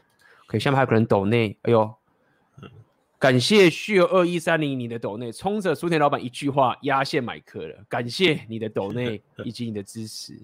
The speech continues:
Speaker 1: 呃，感谢书店老板的强力
Speaker 2: 这个我，这个我店里的客人啊。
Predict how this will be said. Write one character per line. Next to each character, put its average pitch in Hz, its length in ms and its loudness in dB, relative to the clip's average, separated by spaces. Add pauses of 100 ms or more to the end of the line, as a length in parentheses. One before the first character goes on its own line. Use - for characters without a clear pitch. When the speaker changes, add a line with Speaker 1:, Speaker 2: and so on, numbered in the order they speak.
(460)
Speaker 1:
呃， 107 120 -6
感 98 160 -10
谢 120 120 -4
书 120 160 -8
店 120 100 -2
老 107 140 -2
板 - 20 0
的 101 80 2
强 92 60 0
力 - 0 -
Speaker 2:
这 87 40 -2
个 - 20 -
我， 85 140 -8
这 - 160 -6
个 113 80 0
我 98 60 4
店 107 220 -2
里 90 100 -2
的 85 80 -2
客 104 240 0
人 78 280 -8
啊。 - 120 -20